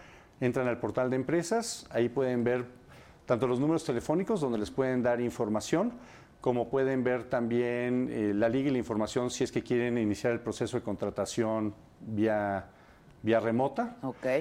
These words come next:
Speaker 1: Este, dependiendo del tipo de segmento, buscamos que se le asigne un ejecutivo de relación para que los atienda o hacemos todo el trámite en línea, este,
Speaker 2: ¿Y el
Speaker 1: los
Speaker 2: costo,
Speaker 1: hacemos.
Speaker 2: por ejemplo,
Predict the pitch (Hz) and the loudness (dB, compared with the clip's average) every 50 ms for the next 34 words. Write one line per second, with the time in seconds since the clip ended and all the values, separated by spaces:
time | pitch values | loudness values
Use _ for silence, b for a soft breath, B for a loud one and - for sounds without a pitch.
0 | 185 190 - - - 127 117 113 113 107 - - - 120 113 117 107 110 120 - | -2 -4 -12 -6 0 2 4 4 4 2 0 -2 0 0 0 2 2 0 0 0
1 | - 123 123 135 135 139 131 110 - 151 131 - 143 135 - - 139 120 147 160 | 0 0 0 2 2 0 0 0 -2 -4 -2 0 -2 -2 0 -2 -2 0 2 0
2 | 160 156 - 190 202 208 196 - - - - - - - - - - - - - | 0 2 2 2 2 0 -2 -8 -18 -20 -20 -20 -20 -20 -20 -20 -20 -20 -20 -20
3 | - 143 117 101 104 - - - 131 135 143 143 - - - - 110 104 104 - | -12 -6 0 0 0 2 2 2 2 2 0 -2 -2 -6 -4 -2 0 0 0 0
4 | - 117 117 117 117 113 113 - 107 98 101 - 117 117 113 113 107 117 110 110 | 0 0 0 2 0 0 0 -2 -4 -4 -2 0 0 0 0 0 0 0 0 0
5 | 113 - - 165 196 254 262 - - - - - - - - - - - - 113 | -2 0 0 0 0 0 -4 -8 -14 -20 -20 -20 -20 -20 -20 -20 -20 -8 -8 -6
6 | 90 104 104 104 - 123 - - 165 175 196 226 247 247 - - - - 135 135 | -2 -2 -2 0 0 0 2 2 0 2 2 0 0 -2 -6 -6 0 2 4 4
7 | 160 202 208 - - - 131 101 - - 113 110 104 - - 110 104 95 90 98 | 4 2 0 -2 -8 -6 -6 -4 -2 0 0 -2 -2 -2 -2 -2 -2 -2 -2 -2
8 | 101 101 104 101 - 107 107 110 117 120 127 135 139 139 143 - - - 123 107 | -2 -2 -2 -2 -2 -4 -2 -2 -2 -2 -2 0 0 0 -2 -2 -6 -6 -4 -4
9 | 101 92 - - - - 95 92 - - 95 90 - 226 226 208 - - 220 202 | -4 -4 -6 -10 -4 -4 0 0 0 0 0 -2 -2 -2 -2 -2 -2 -4 -4 -2
10 | - 185 170 160 147 - 190 190 185 - - 185 196 202 | 0 -2 -2 -2 -4 -6 -8 -8 -6 -6 -6 -4 -4 -6